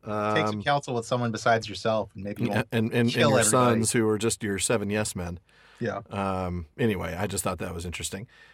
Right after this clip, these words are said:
Speaker 2: I
Speaker 1: Very.
Speaker 2: also thought it was really cool to see that the dwarves, who are known for being, at least, you know, in our, in, in most of the book, uh, most of the works, are known for being rather demanding in terms of gold. They
Speaker 1: Mm-hmm.
Speaker 2: gave their counsel willingly,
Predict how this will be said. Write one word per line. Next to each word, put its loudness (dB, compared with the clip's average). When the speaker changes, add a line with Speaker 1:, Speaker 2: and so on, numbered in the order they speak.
Speaker 2:
I 0
Speaker 1:
Very. 4
Speaker 2:
also 0
thought 0
it 6
was 2
really 0
cool 2
to 2
see -2
that -8
the -4
dwarves, -2
who -2
are 2
known 4
for -6
being, 0
at -2
least, -4
you -4
know, -2
in -2
our, -4
in, -4
in -4
most 0
of -8
the -8
book, -8
uh, -8
most -4
of -12
the -6
works, -6
are -4
known 0
for -6
being -4
rather -2
demanding 0
in -8
terms -4
of -10
gold. 0
They -2
Speaker 1:
Mm-hmm. 0
Speaker 2:
gave -2
their 0
counsel 0
willingly, -2